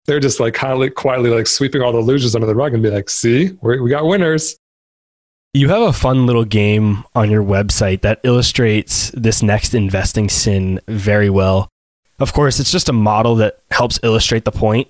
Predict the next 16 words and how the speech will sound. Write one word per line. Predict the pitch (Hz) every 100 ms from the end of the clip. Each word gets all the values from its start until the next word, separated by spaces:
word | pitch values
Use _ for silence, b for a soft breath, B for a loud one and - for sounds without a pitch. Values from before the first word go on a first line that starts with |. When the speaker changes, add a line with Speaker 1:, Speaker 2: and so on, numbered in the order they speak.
| _
Speaker 2:
but | 120
nonetheless, | 117 123 135 110 110 -
when | 110
I | 127
played | 135 127
around | 110 117
with | 120
it, | 131 -
I | 110
thought | 127 117
it |
was, | 107 98 92 - -
it | 139
was | 127
interesting | 113 113 - 110 110 110 -
and | 107 95